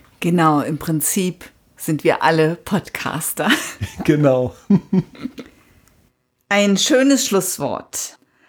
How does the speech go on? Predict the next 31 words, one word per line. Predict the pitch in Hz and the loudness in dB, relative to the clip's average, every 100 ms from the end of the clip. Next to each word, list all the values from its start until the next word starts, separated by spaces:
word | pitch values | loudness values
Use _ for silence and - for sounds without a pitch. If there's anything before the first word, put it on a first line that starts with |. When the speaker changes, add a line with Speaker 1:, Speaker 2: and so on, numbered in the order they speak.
| _ _ | _ _
Speaker 1:
Doch | 214 208 | -2 0
wir | 214 | 0
haben | 190 185 185 165 | 2 0 -2 -2
über | 170 | 0
noch | 170 226 - | 0 -2 0
mehr | 208 196 | 0 0
Formate | 196 196 160 156 196 247 | -2 -2 0 0 0 -2
aus | 175 165 | -2 -4
dem | 170 151 | -4 -2
N | 160 | 0
L | 156 151 | 0 -2
P | - 190 | -2 -2
gesprochen, | 190 139 - - 196 240 226 226 - - _ | -2 -4 -4 -2 -2 2 2 0 -4 -20 _
die | - | -2
Manuel, | 165 151 175 226 247 240 240 233 | 0 2 2 2 2 0 0 0
mir | 185 185 208 262 269 262 - | 0 2 2 2 0 -2 0
und | 254 302 247 | 0 0 -2
hoffentlich | 208 - 208 208 - | -2 -2 -2 -4 -4
auch | 160 - - | -4 -4 -8
Sie | 185 208 226 226 - _ - | -4 0 0 0 -6 _ 0
beim | 196 214 233 | 2 4 0
Podcasten | 233 233 - - 202 165 165 165 | 0 -4 -4 -2 0 0 -2 -4
unterstützen | 165 185 180 - 165 - 151 139 | -4 -2 -4 -4 -6 -4 -6 -6
können. | 175 123 117 - _ _ _ _ _ _ - - | -4 -4 -4 -8 _ _ _ _ _ _ -20 -6
In | 170 | 0
der | 190 | 0
kommenden | 185 285 311 254 180 | 2 2 4 2 0
Episode | 139 180 170 160 175 196 196 | -2 -2 -2 0 0 0 -2
sprechen | - 175 170 196 | -2 -4 0 0
wir | 156 131 | 0 0
darüber, | 139 180 220 214 196 196 | 0 2 0 0 0 0